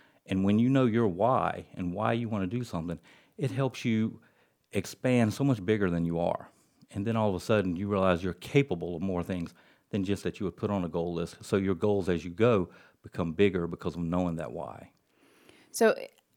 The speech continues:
Speaker 2: I'm, I'm looking at the, the questions I had for you, and one of them is, what is your why? Why,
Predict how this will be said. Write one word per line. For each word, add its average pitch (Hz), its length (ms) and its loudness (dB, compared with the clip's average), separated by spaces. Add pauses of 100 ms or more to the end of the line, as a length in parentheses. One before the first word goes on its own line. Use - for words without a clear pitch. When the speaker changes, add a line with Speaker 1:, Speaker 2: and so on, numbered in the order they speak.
(140)
Speaker 2:
I'm, 208 280 2 (100)
I'm 196 160 2
looking 190 300 0
at 165 180 -4
the, 156 300 -4 (100)
the - 80 -6
questions 170 460 -4
I 160 100 -2
had 165 300 -6
for - 160 -6
you, - 340 -4 (140)
and 170 320 -2
one 185 240 0
of 180 80 -2
them 160 160 0
is, 160 200 -2
what 190 240 0
is 196 240 0
your 196 140 4
why? - 460 -4
Why, 190 520 -2